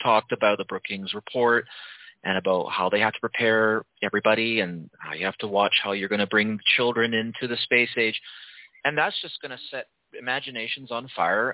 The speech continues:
And like you said, there's gonna be an upward pressure. "Hey, we gotta go there." And there might have been more of an appetite to pay for it. But for some reason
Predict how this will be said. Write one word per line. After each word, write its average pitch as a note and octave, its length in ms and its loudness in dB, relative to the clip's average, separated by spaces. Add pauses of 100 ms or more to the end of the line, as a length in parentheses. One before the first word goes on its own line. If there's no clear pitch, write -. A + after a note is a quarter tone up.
And G#2+ 300 -2 (140)
like - 220 -4
you B2+ 140 0
said, A3 180 4
there's G2+ 140 -8
gonna G2 180 -12
be F#2+ 200 -8
an F#2 180 -6
upward F#2 400 -6
pressure. F#3+ 440 0 (480)
"Hey, E3 340 2
we G3 120 -12
gotta C#3 200 -4
go G#3 220 -4
there." G2+ 340 -2
And A2 240 -8
there A2 140 -6
might G#2 260 -6
have - 140 -4
been G2+ 240 -6
more G#2 440 0 (260)
of A2 100 0
an B2 80 4
appetite A#2 640 0 (100)
to G3+ 60 -10
pay D#4+ 240 -8
for G3 260 -2
it. - 80 -4 (640)
But C#3 140 4 (120)
for D3 100 -4
some D#3 260 2
reason D3 500 -4